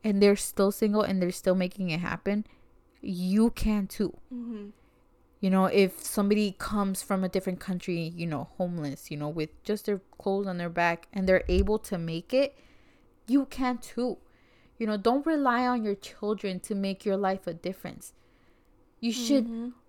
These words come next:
Speaker 1: wanna focus on their life making a difference for themselves. You brought them here for their future. You brought them here for, for their life and for them to do the mistakes that you didn't do,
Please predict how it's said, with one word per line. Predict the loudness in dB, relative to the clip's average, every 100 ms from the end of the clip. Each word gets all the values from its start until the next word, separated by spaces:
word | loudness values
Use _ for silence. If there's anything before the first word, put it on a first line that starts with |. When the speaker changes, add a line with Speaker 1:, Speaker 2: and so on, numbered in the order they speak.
| -4
Speaker 1:
wanna | 2 2 2
focus | 2 0 0 -6 -6
on | -4 -2 -2 6
their | 10 10 10
life | 6 4 0 -2
making | 0 0 -2 -4
a | -4
difference | -2 -4 -2 -6 -4
for | -4
themselves. | -4 -4 -6 -2 -2 -2 -12 -20 -20 -20 -8
You | -2 0
brought | 2 4 4 4
them | -2
here | -2 -2 2 2
for | 0 -4 -4
their | -2 2 2
future. | 0 -6 -10 -10 -14 -16 -20 -16 -4
You | 2
brought | 4 4 2
them | -4
here | -2 0 0 -2 -12 -20 _
for, | 0 0 0 -8
for | -4 -4
their | 0 -2
life | 0 0 0 -2 -6 -8
and | -8 -8
for | -4 2 2 0 -4
them | 2 4 2 -2
to | -2
do | -2 0 0 2
the | 4
mistakes | 4 0 -4 0 2 2 0
that | -2
you | 0 -4
didn't | 0 0 2 -2 -6
do, | -4 -2 0